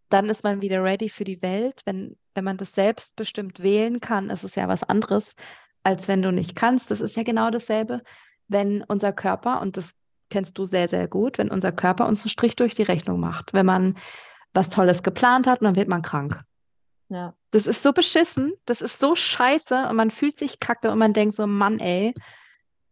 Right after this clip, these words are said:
Speaker 1: mein blöder Körper, keine Ahnung, wir sind da ja auch oft sehr hart mit uns und mit unserem Körper. Und wenn wir aber eine, eine Verabredung haben oder ein cooles Event und wir spüren aber so, boah, nee, ich bin grad echt nicht, ich kann einfach nicht, ich würde gern, aber ich kann nicht und man sagt dann ab, selbstbestimmt,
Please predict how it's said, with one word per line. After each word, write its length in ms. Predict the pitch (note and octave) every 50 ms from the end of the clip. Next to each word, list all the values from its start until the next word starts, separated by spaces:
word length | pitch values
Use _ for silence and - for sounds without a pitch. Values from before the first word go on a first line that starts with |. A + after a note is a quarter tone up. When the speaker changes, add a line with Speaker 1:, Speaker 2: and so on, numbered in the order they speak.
| _ -
Speaker 1:
mein 240 | G#3 G#3 G#3 G#3
blöder 360 | - A#3+ A#3+ C4+ C#4 C#4+ C#4 C#4
Körper, 340 | - - A3+ A3 A3+ A3+
keine 280 | A3 - G#3+ G#3 G3+ -
Ahnung, 320 | - G3 G3+ G3 F#3+ F#3+ - F#3
wir 100 | G3 G3
sind 180 | G#3+ G#3 -
da 60 | G3+
ja 120 | F#3+ F#3 F3+
auch 140 | G3 - -
oft 240 | G3+ - - -
sehr 220 | - G3 G3 F3 -
hart 200 | F3+ F#3+ - -
mit 160 | G3+ F#3 -
uns 240 | - F3+ G3+ A3+ - G#3
und 60 | F#3+
mit 120 | F#3 G3+
unserem 260 | F#3+ F#3+ G3 F#3 F#3
Körper. 480 | - - - F3+ F3 - - G#3+ C4 D#4+ - - - - - - - - - _
Und 120 | A3 G#3+
wenn 160 | A#3 B3 B3 A#3+
wir 180 | B3 A3+ -
aber 420 | - G3+ G3 G#3 G3+ G3+ G3+ - -
eine, 340 | G3 G3 F#3+ F#3+ - -
eine 180 | - - G3 F#3+
Verabredung 600 | - A3+ - - - - A#3 A3+ A3 A3 A3 F#3+
haben 260 | G3 F3+ F#3 G3 G#3
oder 140 | F#3+ F#3+ F#3+
ein 100 | F#3+ F#3+
cooles 340 | - - A3 G3+ G3 - -
Event 360 | - F#3 G#3 G#3+ B3 B3+ -
und 140 | - G#3 F#3
wir 80 | G3+ G3
spüren 320 | - - - A3 A3+ A3+ A3+
aber 240 | G3+ F#3+ G3 G3 F#3+
so, 200 | G3 F#3+ F3+ - _
boah, 200 | - E3+ F#3 -
nee, 180 | G3+ - - -
ich 220 | - D#3+ - -
bin 180 | - F#3+ F#3 F#3
grad 300 | - - F3+ F3+ - -
echt 300 | G#3+ G#3+ - - - -
nicht, 240 | G3 G3+ A3 - -
ich 120 | G#3+ -
kann 280 | - - G#3 G3 C4+ - - _ -
einfach 360 | F3+ F#3 E3+ - F#3 - -
nicht, 260 | F#3 G#3 A3+ - -
ich 160 | F#3+ - -
würde 180 | A3 B3 B3 B3
gern, 140 | A#3+ A3+ A3
aber 100 | - G3
ich 140 | G3 - -
kann 200 | - - G#3 A3 A3
nicht 280 | G3+ A3 - - -
und 80 | G3+ G3
man 160 | G3 G3 G3
sagt 340 | F#3+ G3 G#3 A#3+ - - -
dann 120 | G3+ G3 -
ab, 220 | - A#3+ - - -
selbstbestimmt, 1000 | _ - G3+ G#3+ A3 - - - - G3+ - - - F#3+ F#3 G3 A3+ C4+ - -